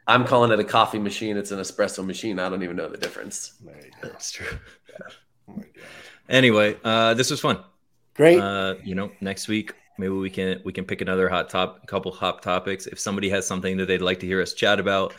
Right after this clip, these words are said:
Speaker 3: something they'd like to hear Justin get on their soapbox, his soapbox about, shoot us a message, drop it in the comments, and we'll, we'll add it to the list.
Speaker 2: Love it.
Speaker 3: Casey, Shaq, Justin,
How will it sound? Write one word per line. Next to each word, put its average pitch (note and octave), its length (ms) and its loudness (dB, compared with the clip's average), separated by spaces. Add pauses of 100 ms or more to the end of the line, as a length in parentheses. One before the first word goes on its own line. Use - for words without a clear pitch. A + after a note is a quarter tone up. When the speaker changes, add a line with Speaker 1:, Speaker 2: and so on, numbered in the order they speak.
(240)
Speaker 3:
something F#2 260 -4
they'd F2 180 -2
like F2 180 -2
to - 60 -12
hear F2+ 120 -2
Justin F#2 320 -4
get F2+ 120 -4
on F2 140 -4
their E2+ 120 -8
soapbox, F#2 600 -2
his G2 140 -6
soapbox G2 500 0
about, F#2 440 -2 (380)
shoot G2 180 -4
us F#2 120 -6
a G2 40 -6
message, F2+ 520 -4
drop F2 200 -2
it F2 60 -10
in E2+ 60 -8
the E2 60 -10
comments, F2+ 580 -6
and F2+ 100 -10
we'll, E2+ 220 -8
we'll E2+ 240 -6
add E2 120 -4
it D#2+ 120 -12
to E2 80 -14
the D#2+ 100 -8
list. F2 460 -6 (680)
Speaker 2:
Love B2 200 -6
it. A2 40 -2
Speaker 3:
Casey, A2 400 2 (680)
Shaq, A2 340 2 (560)
Justin, G#2+ 480 -2